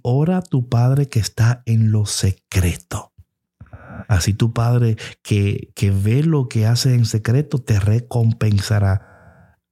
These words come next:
E-, este fue el texto que me dijo, "Pero claro, si Dios por los siglos de los siglos está tratando de decirnos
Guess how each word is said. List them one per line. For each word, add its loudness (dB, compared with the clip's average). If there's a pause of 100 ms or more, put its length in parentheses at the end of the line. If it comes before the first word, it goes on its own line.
(360)
E-, -4
este -2
fue 0
el -2
texto -2
que 0
me 2
dijo, 0
"Pero 0
claro, 0 (840)
si 0
Dios 2
por 0
los 0
siglos 0
de 2
los 0
siglos 0
está 0
tratando 0
de 2
decirnos 0